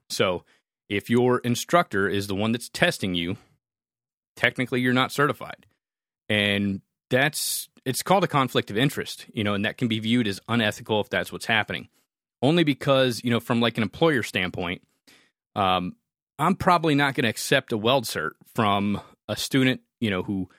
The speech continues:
who brings me a weld cert and it's signed off by their instructor. Why? Because I don't know you and I don't know your instructor. And at the end of the day, your instructor's performance evaluation is based on the placement of the students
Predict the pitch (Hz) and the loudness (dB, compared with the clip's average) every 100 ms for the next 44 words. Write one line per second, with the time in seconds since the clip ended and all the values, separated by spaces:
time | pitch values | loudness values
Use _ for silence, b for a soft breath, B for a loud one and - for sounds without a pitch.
0 | b _ _ - 95 123 135 135 98 123 | b _ _ -6 0 0 2 0 2 2
1 | 135 - 95 110 110 98 - 127 113 110 | 2 -2 -2 -2 -4 -6 -2 0 2 2
2 | 107 - 98 95 90 - 147 151 - - | 0 0 0 0 -2 0 0 0 -6 -20
3 | _ _ _ - 87 101 185 - _ _ | _ _ _ -6 0 2 2 -4 _ _
4 | _ _ _ _ _ - 117 139 123 135 | _ _ _ _ _ -4 0 2 2 0
5 | 127 127 127 113 95 76 _ _ _ _ | 2 2 2 2 0 -4 _ _ _ _
6 | _ 110 107 - 113 113 113 117 120 104 | _ -2 0 0 -2 2 2 2 2 0
7 | 92 - 135 - - - _ _ _ _ | -2 2 2 0 -12 -14 _ _ _ _
8 | - 104 101 98 98 98 - 107 117 113 | -4 0 2 0 0 -4 -8 0 0 2
9 | 107 127 107 101 98 - - 139 - 107 | 2 2 2 -2 -4 -4 0 0 0 -4
10 | - 98 - 151 214 - 95 87 87 90 | -6 -12 -2 0 0 -2 0 0 0 0
11 | 101 - 120 113 _ 113 139 - 107 107 | -2 -2 -4 -4 _ -4 -2 -2 -2 0
12 | 104 104 113 b b _ _ _ - - | 0 -2 -8 b b _ _ _ -6 0
13 | 123 123 120 101 90 - 123 117 120 - | 0 2 0 -2 -4 -2 2 2 0 -2